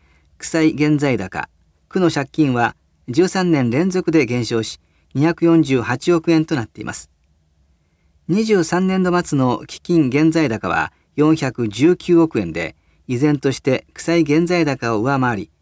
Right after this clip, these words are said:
区財政は将来の需要への一定の対応力を確保しています。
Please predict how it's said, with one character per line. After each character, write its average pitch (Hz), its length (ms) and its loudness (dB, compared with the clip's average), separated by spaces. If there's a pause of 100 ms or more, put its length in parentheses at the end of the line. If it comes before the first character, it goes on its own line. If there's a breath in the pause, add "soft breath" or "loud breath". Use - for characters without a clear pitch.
(400)
区 - 120 0
財 214 180 2
政 139 300 -2
は 113 260 -2
将 214 320 -6
来 170 220 -2
の 117 200 -2
需 110 180 -2
要 175 200 2
へ 175 100 0
の 127 200 0
一 131 100 -6
定 190 240 -4
の 190 120 -4
対 185 240 -4
応 185 140 0
力 120 280 0
を 101 60 -6
確 - 220 -10
保 87 80 -14
し - 60 -18
て - 80 -14
い - 60 -16
ま - 80 -16
す。 - 160 -16